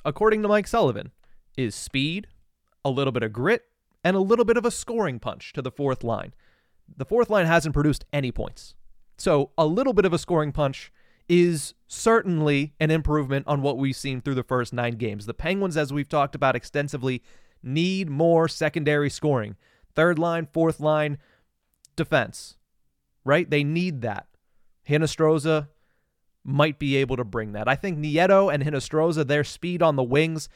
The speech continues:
is gonna be an element that teams are gonna have to get used to, an element that's gonna be different from with having Jeff Carter on that right side. And I think with Noel Acciari being able to be that net front presence, these other two guys are gonna be able to cycle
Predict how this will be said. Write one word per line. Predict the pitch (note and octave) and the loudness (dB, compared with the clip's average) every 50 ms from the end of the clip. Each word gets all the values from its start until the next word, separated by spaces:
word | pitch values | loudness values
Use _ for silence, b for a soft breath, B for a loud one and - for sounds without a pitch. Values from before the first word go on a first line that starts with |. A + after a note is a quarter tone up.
| b b b b | b b b b
is | - C#3+ B2 | -6 -4 -2
gonna | D3 D3+ D3 | 0 0 0
be | C#3+ D3+ D3+ D3 D3+ D#3 - | 2 2 2 2 0 0 -2
an | D3 C#3+ - | -4 -2 0
element | C#3+ D3 D#3 D#3 D3+ D3+ D3 - D3 | 2 2 2 2 2 0 -2 -2 0
that | C#3 C#3+ C#3 - _ _ _ _ _ - | 0 0 0 0 _ _ _ _ _ -8
teams | - E3 E3 D3+ C#3 | -4 -2 -2 0 0
are | |
gonna | E3 D#3 C#3+ | -2 -2 -2
have | C3 C#3+ C#3+ C#3+ - | -2 -2 -2 -2 -4
to | D3+ | -4
get | C#3 D3 C3+ | -4 -4 -4
used | C3 C#3+ D3+ D3 - - | -2 -2 -2 -2 -2 -2
to, | F3 D#3+ D3 | -2 0 0
an | - - - | 0 -2 0
element | C3+ D3+ D3+ D3 D3 C#3 | 0 2 2 2 0 -2
that's | A#2 C#3+ C3+ - | -4 -4 -6 -4
gonna | - C#3+ C3+ | -4 -6 -4
be | C#3 | -4
different | B2+ A2+ A2 D3 C#3+ - E3 D#3 D3 - _ _ _ _ _ _ | -6 -4 -4 -4 -2 -2 -2 -4 -4 -6 _ _ _ _ _ _
from | - D#3 C#3+ C3 | -6 -4 -2 -2
with | C3 C3 | -2 -4
having | B2 B2+ C#3+ C#3 C3 B2+ A2+ | -2 0 0 0 0 -2 -2
Jeff | A2+ C3 A#2 - | -2 -2 -2 -2
Carter | - - C#3+ C#3+ C#3+ D3 | 0 2 2 4 4 2
on | D3 C#3+ C#3+ | 2 2 2
that | D3 C#3+ - | 0 0 2
right | C#3+ C#3+ C#3+ - | 2 0 0 0
side. | - D#3+ D3 D3 C#3+ - b b b b b b b | -2 -2 -2 -2 -2 -6 b b b b b b b
And | - D3+ | -4 -2
I | D#3 D3 | -2 -2
think | - G#3 G#3+ F#3 - | -2 -2 -4 -2 -2
with | G3+ F#3+ - - _ _ - | -4 -4 -4 -6 _ _ -8
Noel | D#3 D3 F3+ F#3+ F#3+ G3 | -2 0 2 2 2 0
Acciari | - - F#3+ F#3+ E3+ D#3+ E3 D#3+ | -2 -2 0 0 2 2 2 2
being | C#3+ D#3 D#3 D#3 | 2 0 0 0
able | D#3 D#3+ D3 D3+ | 0 -2 -2 -2
to | C#3 C#3 | -2 -2
be | C#3+ D#3+ | -2 0
that | D3 D3+ D3+ A2 | 0 0 0 0
net | C#3+ C#3+ - - | -2 -6 -4 -4
front | - D#3 C3+ - | -6 -6 -6 -2
presence, | - D3+ D3+ B2+ C3+ B2 - | 0 0 0 0 -2 -6 -10
these | - C3 A#2+ A#2+ | -10 -8 -4 -2
other | D#3 D#3+ D#3 | -2 -2 -2
two | C#3 - D3+ C3 | -4 -6 -6 -2
guys | B2+ C3+ C3+ C3+ A#2+ | 0 0 0 0 -2
are | B2 | -2
gonna | A#2+ C3 | -4 -4
be | B2 C3+ | -2 -2
able | C3 C3 B2 A2+ | -2 -2 -2 -2
to | A#2 | -4
cycle | - - D#3 D#3 D#3 D3 D#3+ D3 C#3 | -2 -2 0 0 0 0 -4 -4 -6